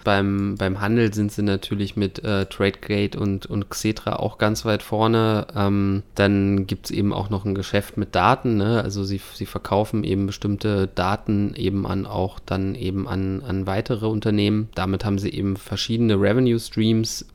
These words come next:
Ja, da sehe ich keine Konkurrenz, die da jetzt mal schnell um die Ecke kommt,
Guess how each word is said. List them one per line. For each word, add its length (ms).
Ja, 360
da 280
sehe 320
ich 140
keine 260
Konkurrenz, 600
die 100
da 140
jetzt 180
mal 160
schnell 380
um 100
die 120
Ecke 200
kommt, 360